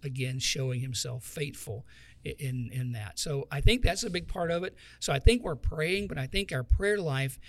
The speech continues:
is a whole lot more than just a, a praying, hoping God's gonna do something. But we pray along with looking back and being able to say, "Here's what God has already done." We know that he is the one who brings healing.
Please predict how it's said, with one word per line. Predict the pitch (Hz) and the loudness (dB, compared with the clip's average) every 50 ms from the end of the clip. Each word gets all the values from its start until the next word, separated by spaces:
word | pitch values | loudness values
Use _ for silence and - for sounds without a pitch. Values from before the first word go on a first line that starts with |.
| - - - - | -20 -20 -6 -2
is | 151 139 135 135 | 0 2 2 2
a | - 113 | -2 -2
whole | 95 - 196 190 | -2 -2 0 0
lot | 180 160 - | -2 -2 -2
more | 160 160 160 156 151 | -4 -2 0 0 -2
than | 139 143 139 127 | -2 -2 -4 -2
just | 139 135 123 - - - | -2 -2 -4 -4 -4 -4
a, | 127 120 - - | -4 -4 -6 -6
a | - 127 | -8 -10
praying, | 120 - - 151 151 143 143 135 127 120 | 10 10 10 10 10 4 0 -2 -2 -6
hoping | 113 - 170 175 151 - - 139 123 113 | -6 -2 -2 -2 -2 -2 -4 -4 -4 -2
God's | 117 117 117 120 120 - | -4 -4 -6 -6 -6 -8
gonna | - 127 117 113 | -8 -6 -8 -8
do | 113 113 110 | -6 -6 -4
something. | - - 123 120 - 113 113 123 123 - - - - - - - - | -2 -2 -2 -4 -6 -8 -10 -10 -10 -12 -16 -20 -20 -20 -20 -12 -6
But | 127 127 131 - - | -4 -2 -2 -2 -2
we | 135 127 117 | -4 -4 6
pray | - - - - 180 180 | 8 10 10 10 8 2
along | 185 165 151 143 135 131 131 127 | 0 0 0 -2 -2 -2 -4 -4
with | 127 123 | -6 -4
looking | 131 135 135 131 131 120 110 110 | -2 -4 -4 -2 -4 -6 -6 -4
back | 120 135 135 123 117 - - - - - - - - - - _ | -4 -4 -4 -4 -4 -6 -6 -6 -6 -6 -8 -12 -16 -20 -12 _
and | 131 127 123 | -4 -2 -2
being | 131 127 127 | -2 -2 -2
able | 123 127 120 123 | -2 -4 -4 -6
to | 123 123 | -6 -6
say, | - 123 123 120 | -6 -6 -8 -8
"Here's | - - - 160 147 143 139 123 - | -10 -8 -6 -4 -4 -4 -4 -6 -6
what | - 135 127 120 - 143 | -8 -8 -8 -8 -10 -10
God | 135 127 113 117 120 | -8 -8 -6 -6 -6
has | 123 117 120 139 - - | -6 -6 -8 -10 -10 -10
already | 117 104 98 98 98 95 | -10 -8 -8 -8 -8 -6
done." | 107 165 170 107 90 - - - - - | -6 -4 -4 -4 -6 -10 -14 -20 -20 -12
We | - 123 123 113 113 110 110 | -6 -4 -2 -2 -2 -2 -2
know | 113 120 127 131 131 127 123 | -2 0 0 0 0 -2 -2
that | 117 117 - | -4 -4 -6
he | 104 - 131 123 120 117 117 | -8 -8 -6 -4 -2 -2 -2
is | 117 117 117 - | -4 -4 -4 -6
the | 123 | -8
one | 120 117 113 110 | -6 -6 -8 -6
who | 104 120 113 | -6 -6 -6
brings | 113 120 110 107 113 - | -4 -4 -4 -4 -4 -4
healing. | 135 160 160 151 131 120 107 101 | -4 -2 -2 -2 -2 -2 -6 -6